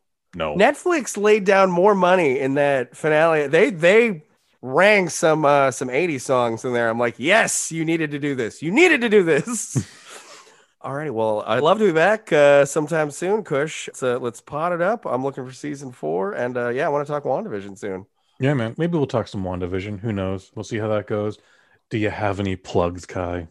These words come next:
Speaker 1: Do you wanna tell
Speaker 2: Uh,
Speaker 1: someone to watch a previous Kush and Kai episode?
Speaker 2: <laughs> Paul Walker is Italian dad. <laughs>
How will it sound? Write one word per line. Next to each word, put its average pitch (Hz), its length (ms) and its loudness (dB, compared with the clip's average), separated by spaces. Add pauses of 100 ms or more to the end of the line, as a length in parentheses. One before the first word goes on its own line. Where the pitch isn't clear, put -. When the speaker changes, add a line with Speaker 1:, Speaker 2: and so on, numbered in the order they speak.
(640)
Speaker 1:
Do - 800 -16
you 95 40 -2
wanna 98 200 -2
tell 110 140 0
Speaker 2:
Uh, - 20 -4
Speaker 1:
someone 107 240 -2
to 104 60 0
watch 95 320 -2
a 95 120 -4 (260)
previous 98 580 -6
Kush - 360 -10
and 101 80 -12
Kai 101 240 -6
episode? 95 480 -12 (800)
Speaker 2:
<laughs> - 80 -10 (1400)
Paul 196 280 4
Walker 170 680 2 (120)
is 135 300 0
Italian 151 760 2
dad. 107 400 0
<laughs> - 340 -6